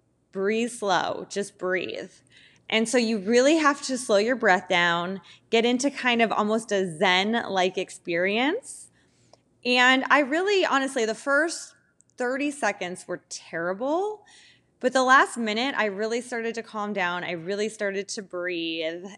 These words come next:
and, uh, it actually was, you know, it was a good experience. I think I could have stayed in a little longer, although when he said, "Time's up," I was happy to jump out. But what happened after was just really awesome, and this is why I think you guys should totally,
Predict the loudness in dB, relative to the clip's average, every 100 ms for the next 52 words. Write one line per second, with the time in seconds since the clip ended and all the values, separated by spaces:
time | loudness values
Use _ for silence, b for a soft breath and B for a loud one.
0 | _ -6 -4 -4 -2 0 2 4 2 -2
1 | b b b b b _ _ _ _ _
2 | _ _ 8 8 8 4 4 4 0 -6
3 | -4 0 0 -4 -6 -4 -2 0 2 0
4 | 0 0 0 0 -2 0 -2 -2 -4 -2
5 | -2 -2 -2 0 0 2 0 0 0 0
6 | -4 -14 -6 -4 0 2 2 0 -2 -4
7 | -2 -2 -2 -6 -2 0 0 0 -2 -2
8 | -8 -4 -4 -4 -8 -6 -4 0 2 2
9 | -2 _ _ b b _ _ _ _ -2
10 | 4 4 4 0 0 -2 2 4 4 2
11 | -2 0 -2 -4 -10 -8 -4 -2 0 -2
12 | -2 -4 -6 -6 -6 -6 0 0 0 -4
13 | -2 0 0 -4 -12 -16 _ -4 -2 0
14 | -2 -2 -4